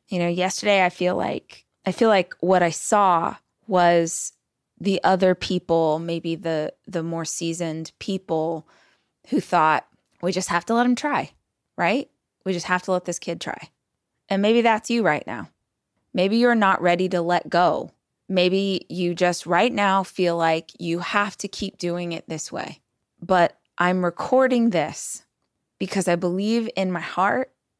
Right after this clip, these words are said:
that someone, and even if it's only one person, needed to hear this today so that they could ask themselves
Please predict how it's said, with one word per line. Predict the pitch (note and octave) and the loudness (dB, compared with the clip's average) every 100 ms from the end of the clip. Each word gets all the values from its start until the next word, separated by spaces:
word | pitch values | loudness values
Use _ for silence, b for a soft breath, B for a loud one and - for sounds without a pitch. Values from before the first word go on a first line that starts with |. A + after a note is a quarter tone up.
| - | -12
that | - | -10
someone, | - A3 A3+ G#3+ A3+ A#3+ - | 0 2 4 4 4 0 -2
and | F3+ | -2
even | E3 A3 A3+ | 0 0 2
if | A3+ | 0
it's | G3+ | -2
only | G3 F#3+ | -2 -2
one | F3+ E3+ G#3 | -2 0 0
person, | - G3+ A#3 C4+ E4 F4+ _ _ _ _ | -2 -6 -4 -4 -4 -6 _ _ _ _
needed | F#3+ G3 G#3 G#3 G3 | -2 0 2 0 -2
to | E3+ | -8
hear | - F#3+ F#3 F3+ | -2 0 2 0
this | E3 E3 - | -2 -4 -6
today | - D#3 - D3+ _ _ _ | -8 -8 -8 -12 _ _ _
so | - F3+ | -2 0
that | E3+ - | 0 2
they | F#3+ | 2
could | G3+ A3+ G3 | 2 -2 -2
ask | F#3 F3+ - | -2 -4 -4
themselves | - E3+ D#3 - C#3+ D3 D#3+ - | -6 -4 -4 -4 -4 -4 -6 -8